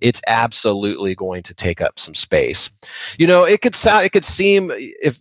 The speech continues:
for someone who's just starting to think about, I need, m-, maybe this Corona thing has, has got someone thinking, like, "Listen, this just scared the holy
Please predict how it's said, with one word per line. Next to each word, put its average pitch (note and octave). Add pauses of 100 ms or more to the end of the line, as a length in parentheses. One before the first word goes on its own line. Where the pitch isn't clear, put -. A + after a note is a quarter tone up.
(140)
for D3+
someone G3
who's D3
just D#3
starting C#3
to B2+
think C3
about, A2+
I A#2
need, A#2+
m-, B2+
maybe C#3+
this B2+
Corona A2
thing G#2
has, -
has G2+
got -
someone G#2
thinking, G2
like, F#2
"Listen, F2+ (560)
this B2
just A2+
scared G#2+
the F#2
holy G2+